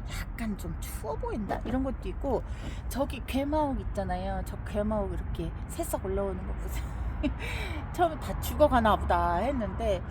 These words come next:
분갈이 해주고 나니까 양분이 많아서 그런지 또 새싹을 다시 올려요. 그러니까 주기적으로 분갈이 하는 건 확실히 중요한 것 같아요. 분갈이가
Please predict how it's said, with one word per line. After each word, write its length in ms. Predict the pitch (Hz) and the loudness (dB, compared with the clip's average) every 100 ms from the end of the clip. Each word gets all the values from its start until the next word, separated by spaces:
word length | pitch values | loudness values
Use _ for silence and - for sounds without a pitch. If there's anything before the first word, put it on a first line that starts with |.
| - - | -4 -4
분갈이 380 | - 262 320 320 | -2 4 4 4
해주고 340 | 302 311 285 | 0 0 0
나니까 640 | 240 196 - - 226 185 - | 0 0 -2 2 2 2 -2
양분이 400 | 196 208 233 269 | -2 -2 0 2
많아서 420 | 233 190 196 190 180 | 4 2 2 -2 -2
그런지 380 | 180 175 - - | 0 0 -2 -4
또 100 | 226 | -4
새싹을 420 | 302 339 370 311 | -4 0 2 2
다시 260 | 202 170 - | 0 -2 -2
올려요. 420 | 151 170 147 131 - - - - - - - - - - - - - - - - - - - - | -2 0 -2 -2 -4 -6 -6 -6 -6 -6 -6 -4 -4 -4 -4 -6 -6 -6 -6 -6 -6 -6 -8 -4
그러니까 360 | 214 190 190 | 0 4 2
주기적으로 580 | - 202 247 247 208 190 190 | 2 -2 0 0 0 0 -4
분갈이 400 | - 208 269 269 | -2 2 2 2
하는 260 | 277 320 | 0 0
건 280 | 269 214 220 | 2 4 4
확실히 360 | 208 - 359 277 | 0 -4 -2 -2
중요한 380 | - 208 214 208 | 0 2 2 0
것 100 | 196 | -2
같아요. 400 | 143 - - - - - - | -4 -4 -6 -6 -6 -8 -8
분갈이가 920 | - 208 233 262 226 196 180 190 190 | -2 0 4 4 2 2 6 8 6